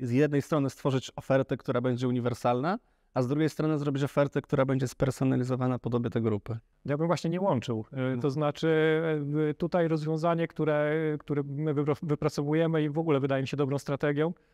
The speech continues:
Speaker 2: e, to jest wypracowanie, e, określonej ilości interfejsów użytkownika i, e, sprawdzanie, jak konwertują na zasadzie takich, upraszczając, testów A B C D, powiedzmy.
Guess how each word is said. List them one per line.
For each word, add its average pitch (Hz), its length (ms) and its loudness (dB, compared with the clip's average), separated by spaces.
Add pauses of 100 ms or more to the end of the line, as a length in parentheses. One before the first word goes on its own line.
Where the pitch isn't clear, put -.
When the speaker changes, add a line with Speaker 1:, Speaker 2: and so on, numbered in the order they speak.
(200)
Speaker 2:
e, 139 280 0
to - 80 0
jest 143 120 0
wypracowanie, 156 680 0
e, 156 340 0
określonej 156 580 0
ilości 151 360 0
interfejsów 147 580 0
użytkownika 147 880 -2
i, 175 320 -2
e, 170 320 2
sprawdzanie, 165 680 0
jak 160 220 -2
konwertują 160 720 0 (220)
na 151 100 0
zasadzie 156 340 0
takich, - 380 -4
upraszczając, 156 760 0
testów 156 360 0
A 156 100 -2
B 135 120 2
C 143 140 -4
D, 135 160 0
powiedzmy. 139 480 -2